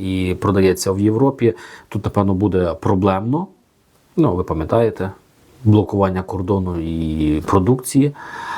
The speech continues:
А можливо, в інших питаннях буде якесь цікавіше і краще просування. Ну, подивимось. Також на завершення хотів дати відповідь на одне запитання, яке отримую час від часу від своїх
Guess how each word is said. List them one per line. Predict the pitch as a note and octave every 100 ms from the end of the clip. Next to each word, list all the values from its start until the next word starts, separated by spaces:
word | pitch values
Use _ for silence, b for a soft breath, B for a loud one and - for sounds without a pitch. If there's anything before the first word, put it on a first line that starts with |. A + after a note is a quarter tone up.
| B B -
А | D#3
можливо, | F3 G3 C#3 B2 C#3+
в | A#2
інших | G#2+ B2 C3 -
питаннях | A2+ G2+ G2+ G#2+ G#2+
буде | F#2 F2+ F#2+
якесь | G#2 F#2 F2+ F2 -
цікавіше | - - F2+ F2 -
і | -
краще | - D2+ -
просування. | - F2 - D#2 C#2 C2+
Ну, | -
подивимось. | - G2 D2+ C2+ - - -
Також | D3 C#3 A2+
на | A2+
завершення | A#2+ G#2 - F2
хотів | - -
дати | F#2+ F#2+
відповідь | A2+ C3+ A2
на | G2+
одне | G2+ A2+
запитання, | A2 A2+ D3+ G#3 C#3
яке | G2+ C#3+
отримую | A#2+ A#2+ C3+ A#2+ A#2
час | A#2 A2
від | A2+
часу | C#3+ C3 A2
від | G2
своїх | - A#2 A2+ -